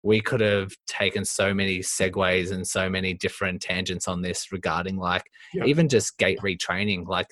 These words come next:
Speaker 1: they can
Speaker 2: Yeah.
Speaker 1: have different shoe types, but you can also try and slowly manipulate how you're running with cadence
Speaker 2: Mm.
Speaker 1: or step width or something like that, which
Speaker 2: Right.
Speaker 1: would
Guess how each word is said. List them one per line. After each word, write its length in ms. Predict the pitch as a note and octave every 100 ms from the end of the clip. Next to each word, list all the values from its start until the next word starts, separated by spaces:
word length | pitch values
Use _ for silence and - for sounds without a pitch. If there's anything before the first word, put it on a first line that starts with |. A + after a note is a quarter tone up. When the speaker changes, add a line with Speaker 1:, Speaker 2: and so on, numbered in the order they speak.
| -
Speaker 1:
they 100 | F#2+
can 180 | - B2
Speaker 2:
Yeah. 120 | A2
Speaker 1:
have 200 | G2 F#2+
different 280 | G#2 G2+ F#2+
shoe 220 | G#2+ F2
types, 400 | - A2+ F#2 -
but 80 | F2+
you 60 |
can 140 | - G2+
also 340 | C3 - A2+
try 320 | G#2 - F#2+
and 120 | F#2 - - _ _
slowly 540 | - G2 G2+ G2 F#2+
manipulate 580 | F#2 F#2+ F2 G2+ E2 -
how 200 | G#2+ G2
you're 200 | G#2 G2
running 260 | F2+ F#2
with 200 | F2+ E2
cadence 540 | - - D3+ F2 G#2 -
Speaker 2:
Mm. 40 |
Speaker 1:
or 220 | E2 E2+ - _ -
step 280 | - F#2 -
width 260 | F2+ F2 F2+
or 160 | E2
something 320 | - F2+ F2+
like 220 | E2+ E2 -
that, 240 | E2+ D#2+
which 240 | - F#2+ A2
Speaker 2:
Right. 240 | A2+
Speaker 1:
would 100 | G#2+